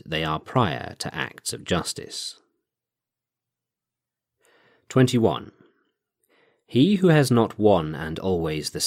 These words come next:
same object in life cannot be one and the same all through his life. But what I have said is enough,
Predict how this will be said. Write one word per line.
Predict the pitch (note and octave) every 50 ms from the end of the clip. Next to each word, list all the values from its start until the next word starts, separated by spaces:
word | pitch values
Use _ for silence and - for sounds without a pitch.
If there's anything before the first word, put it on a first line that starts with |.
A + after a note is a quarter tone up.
| - -
same | G2 F2 E2 D2+ D2 D#2 -
object | A2+ A#2 G2+ - - C2 - - -
in | - A#1+ A#1+
life | A#1 B1 C#2+ E2 F2+ - - - _ _ _ _ _ _ _ _ _ -
cannot | - B2+ C3 C#3 E3 D3+ - - -
be | - F2
one | E2 E2 E2+ D#2 C#2 C2 C2 C2+ - -
and | E2+ E2 D#2+
the | D2+ D#2+ - - -
same | D2+ C#2 C2+ C#2 - C#3+ - -
all | G2 G#2 G#2 G#2
through | - - - D3 D3 A#2 E2+ -
his | - B1+ B1+ -
life. | C#2+ D#2 D2 C2+ - - - - - - _ _ _ _ _ _ _ _ _ _ _ _ _ _ _ _ _ _ _ _ _ _ _ - - _ -
But | C#3 A#2+ A#2
what | B2+ D#3+ F#3 F3+
I | F3+ C#3+
have | B2 A2 F#2+ -
said | - A2 F2 C2+ C2 -
is | - C#2
enough, | C#2 F2 G#2 G2 - - - - - _